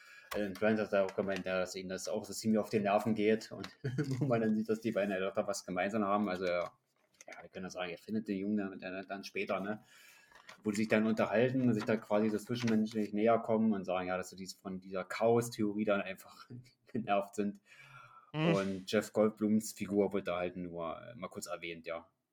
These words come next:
Speaker 1: Also nehmen auf ihn Bezug. Auf, in Bezug auf die <laughs> Chaos-Theorie, die die beiden da so ziemlich nervt. <laughs>
Speaker 2: Ja, was mir an dem Film erstens mal gefallen hat, er ist sehr k-, äh,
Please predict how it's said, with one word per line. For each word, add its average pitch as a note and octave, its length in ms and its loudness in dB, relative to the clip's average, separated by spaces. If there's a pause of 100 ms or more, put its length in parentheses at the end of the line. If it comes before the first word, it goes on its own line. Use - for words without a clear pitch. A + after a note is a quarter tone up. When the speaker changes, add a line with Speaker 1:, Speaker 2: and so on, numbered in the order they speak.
Speaker 1:
Also F2+ 220 -10
nehmen G2 280 -4
auf F2+ 140 -10
ihn F#2 120 -8
Bezug. - 480 -16 (220)
Auf, - 160 -20 (600)
in A2 80 -4
Bezug C3+ 280 -2 (100)
auf B2 240 4
die B2 320 4
<laughs> - 0 -
Chaos-Theorie, G#2 800 2
die G2+ 140 -8
die F#2 100 -8
beiden F2 480 -6
da D#2+ 220 -8
so - 80 -20
ziemlich E2 340 -16
nervt. D#2 440 -10
<laughs> B2+ 40 -2 (2250)
Speaker 2:
Ja, B2 220 6
was C3+ 160 4
mir F#3+ 380 4 (360)
an D#3+ 120 2
dem F3+ 100 2
Film D#3+ 380 0
erstens - 380 -6
mal C#3 160 -4
gefallen C3+ 400 -4
hat, C#3 120 -8
er B2 80 -4
ist - 360 -6
sehr C3 340 0
k-, - 160 -18 (560)
äh, - 160 -14